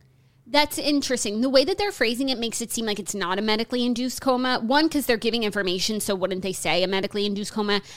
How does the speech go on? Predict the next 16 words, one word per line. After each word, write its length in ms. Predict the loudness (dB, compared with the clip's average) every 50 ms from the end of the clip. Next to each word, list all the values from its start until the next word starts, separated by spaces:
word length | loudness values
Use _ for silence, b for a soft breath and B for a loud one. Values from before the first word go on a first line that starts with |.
| B B
And 140 | B 2 4
they 60 | 4
s-, 180 | 2 2 -2 -8 -4 _ 2
and 280 | 2 2 2 0 -4 -2
do 100 | 2 2
you, 100 | 2 2
do 160 | 2 2 2
they 140 | 4 2 2
take 240 | 0 0 -2 0
you, 120 | -2 -4 -4 -6 -4 0
if 160 | 0 0 0
it's 140 | 0 -2 -2
a 100 | 0 2
medically 320 | 2 2 2 0 -2 -2
induced 280 | -2 -2 -4 -4 -4 -4
coma, 240 | -4 -4 -4 -6